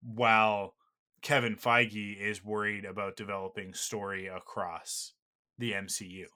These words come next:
So it's like, okay, these are the things that we're gonna, 'cause if you look at the Spider-Man movies, I mean, when I talk about them, it's like each, each one of those three Spider-Man movies actually, like, fits really well into the M C U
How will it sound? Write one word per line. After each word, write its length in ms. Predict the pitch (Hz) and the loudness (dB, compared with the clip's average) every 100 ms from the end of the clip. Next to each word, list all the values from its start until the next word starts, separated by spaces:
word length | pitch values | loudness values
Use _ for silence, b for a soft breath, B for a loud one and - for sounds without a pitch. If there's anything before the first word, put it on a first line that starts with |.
| _ B B B | _ B B B
So 140 | - | -2
it's 120 | 131 139 | 0 2
like, 120 | 131 | 2
okay, 260 | 139 151 | 4 4
these 220 | 131 143 160 | 4 2 2
are 60 | |
the 100 | 165 | 2
things 260 | - 170 147 | 0 0 0
that 120 | 160 | 0
we're 100 | 131 | 0
gonna, 220 | 143 151 | 0 0
'cause 200 | 151 175 | 0 -2
if 60 | 185 | 0
you 140 | 208 | 0
look 160 | 233 247 | 0 0
at 80 | 170 | -2
the 60 | |
Spider-Man 540 | - 208 208 156 117 110 | -2 0 2 2 0 0
movies, 380 | 104 101 101 | -2 -6 -8
I 40 | 117 | -6
mean, 180 | 117 120 | -4 -4
when 120 | 123 | -2
I 100 | 123 | -4
talk 260 | 123 160 170 | -2 -4 -2
about 200 | 123 104 | -4 -6
them, 180 | 101 | -10
it's 140 | 98 - | -10 -6
like 220 | 110 - B B B B B _ - | -6 -6 B B B B B _ -2
each, 260 | 202 214 - - - | 0 2 -2 -10 -2
each 240 | 208 - | -2 0
one 180 | 170 180 | 0 0
of 120 | 139 | 2
those 200 | 147 127 | 2 2
three 200 | - 139 | -2 -4
Spider-Man 540 | 123 123 131 143 113 107 | -2 -2 -2 -2 -2 -4
movies 320 | 101 104 98 | -6 -8 -6
actually, 520 | 113 117 - 127 120 113 | 0 0 0 -2 -2 -2
like, 220 | 110 107 | -4 -6
fits 360 | - 117 - | -4 -4 -4
really 240 | 107 143 170 | -2 0 2
well 280 | 117 123 117 | 2 2 4
into 220 | 120 123 | 2 0
the 160 | 110 107 | -2 -2
M 140 | 107 | -4
C 180 | 110 110 | -4 -8
U 440 | 98 107 110 101 | -6 -4 -2 -4